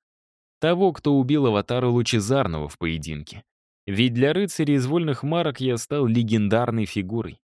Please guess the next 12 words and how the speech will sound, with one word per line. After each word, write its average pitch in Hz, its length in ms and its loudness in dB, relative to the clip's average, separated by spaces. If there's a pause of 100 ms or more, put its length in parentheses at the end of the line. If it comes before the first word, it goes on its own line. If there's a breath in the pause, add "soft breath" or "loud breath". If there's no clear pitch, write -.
(500)
Вот 151 280 2
и 214 60 2
спорят. 165 580 -4 (600)
Чего 226 380 2
и - 20 4
сколько 202 460 0
люди 160 240 0
пообещают 123 760 0
клану 120 340 -2
Дронт 123 360 -2
за 98 160 0
то, 143 260 -4